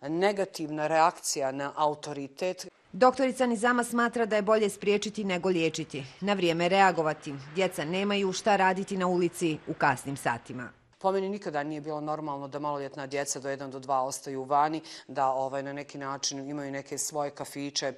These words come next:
Speaker 1: znate, treba, treba biti oprezan.
Speaker 2: Muhamed je dva mjeseca čist. U komuni je za odvikavanje u Rakovici kod Sarajeva.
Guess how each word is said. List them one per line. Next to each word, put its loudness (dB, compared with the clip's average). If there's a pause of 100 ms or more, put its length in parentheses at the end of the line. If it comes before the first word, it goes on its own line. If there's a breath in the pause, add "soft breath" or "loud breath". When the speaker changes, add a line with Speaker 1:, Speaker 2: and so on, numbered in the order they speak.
(640 loud breath)
Speaker 1:
znate, 0
treba, 4 (600 loud breath)
treba 2
biti -4
oprezan. 0 (440 soft breath)
Speaker 2:
Muhamed 4
je 4
dva 6
mjeseca -2
čist. -6 (180)
U -4
komuni 0
je 2
za 4
odvikavanje 2
u 0
Rakovici -2
kod -2
Sarajeva. 4